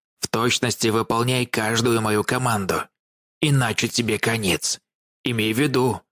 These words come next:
у Цезаря отличная реакция. Ты пальцем шевельнуть не успеешь, как он тебя разорвёт». Ольга выжила сцепление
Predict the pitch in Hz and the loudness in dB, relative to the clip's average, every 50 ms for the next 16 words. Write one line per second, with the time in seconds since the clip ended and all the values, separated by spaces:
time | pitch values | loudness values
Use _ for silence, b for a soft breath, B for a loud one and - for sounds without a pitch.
0 | _ _ _ _ _ _ - 107 117 117 - - 123 127 139 131 139 139 143 135 | _ _ _ _ _ _ -2 0 0 0 2 2 2 2 4 2 2 2 2 0
1 | - - 170 175 - 202 202 147 - - - 131 120 117 117 139 147 127 101 - | 0 0 -2 -2 0 0 0 0 0 0 0 0 0 2 2 2 0 0 -2 -4
2 | - - - 76 78 80 - - _ _ _ _ _ _ _ _ _ _ _ _ | -4 -6 -4 -4 -4 -6 -6 -10 _ _ _ _ _ _ _ _ _ _ _ _
3 | - - 107 113 123 120 _ - - 135 131 120 - - 113 107 - - 123 117 | -2 0 2 2 2 0 _ 0 0 2 2 0 0 0 0 2 2 2 2 2
4 | 131 135 131 127 113 - - 113 110 117 113 - - - 139 127 110 92 85 - | 2 2 2 2 0 0 2 0 2 2 0 0 2 2 2 2 2 2 0 0
5 | - - - _ _ _ _ _ - - 180 175 - 165 147 131 - 143 131 135 | -2 -2 -4 _ _ _ _ _ -4 -2 -2 0 2 2 2 2 0 0 0 0
6 | 110 104 107 113 117 123 123 120 95 85 - - - - - _ _ _ _ _ | 0 0 0 0 0 0 0 0 -2 -2 -4 -6 -8 -16 -20 _ _ _ _ _
7 | _ _ _ _ _ _ _ _ _ _ _ _ _ _ _ _ _ _ _ _ | _ _ _ _ _ _ _ _ _ _ _ _ _ _ _ _ _ _ _ _
8 | - 135 151 165 165 156 160 156 147 131 - - 101 98 101 104 90 82 95 90 | -2 2 2 4 4 4 4 4 4 2 2 0 0 2 2 2 2 2 2 2
9 | 90 - - - - - - 117 131 139 131 123 120 113 113 - | 0 0 -2 -2 -2 0 2 0 2 2 2 0 0 0 -2 -4